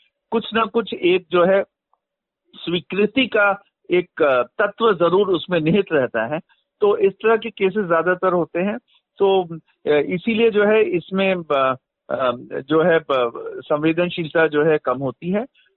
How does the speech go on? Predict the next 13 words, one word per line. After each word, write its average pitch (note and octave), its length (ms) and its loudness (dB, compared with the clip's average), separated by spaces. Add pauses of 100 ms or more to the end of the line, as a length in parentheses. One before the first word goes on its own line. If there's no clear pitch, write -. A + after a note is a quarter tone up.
(100)
लेकिन F3+ 340 -2
फिर G3 160 2
भी G#3 220 -4
बात E3 260 0
जरूरी C#3 400 -2
है G#3 140 2
कि F3 320 -6
ये E3+ 80 0
रेयर D3+ 260 2
केसेस D#3+ 440 -6
होते B2 240 -6
हैं E3 160 -8 (340)
और C#3 540 2